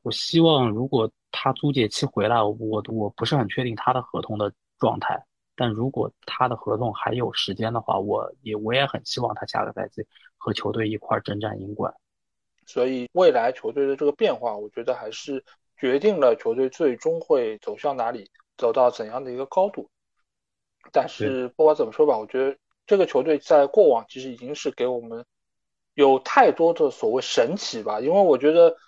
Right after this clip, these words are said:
Speaker 2: 他应该是英超成立以来应该最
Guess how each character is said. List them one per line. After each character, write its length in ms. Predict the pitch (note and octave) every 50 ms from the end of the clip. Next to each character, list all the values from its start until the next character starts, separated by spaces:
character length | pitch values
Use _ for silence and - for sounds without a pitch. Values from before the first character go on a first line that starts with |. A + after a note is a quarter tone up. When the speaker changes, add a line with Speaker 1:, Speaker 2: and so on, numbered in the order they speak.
| _ _ _ _ _
Speaker 2:
他 300 | - - - A3+ B3 C4 - -
应 240 | A#3+ A#3+ - -
该 100 | - -
是 160 | F3+ - - - - _ - - _ _ -
英 220 | F#3+ G3+ A3 A3
超 200 | G#3+ G#3 G#3 G3+
成 400 | G3+ - - C3 A#2 A2+ B2 C#3+
立 160 | E3+ F#3 F#3 F#3
以 140 | A#2+ A#2 A2+
来 360 | G#2+ A2+ G#2 G#2+ A2 A2+ B2
应 180 | C3 B2+ - E3
该 80 | D3+ D#3
最 420 | - - D4+ C#4 G#3 D3+ B2+ -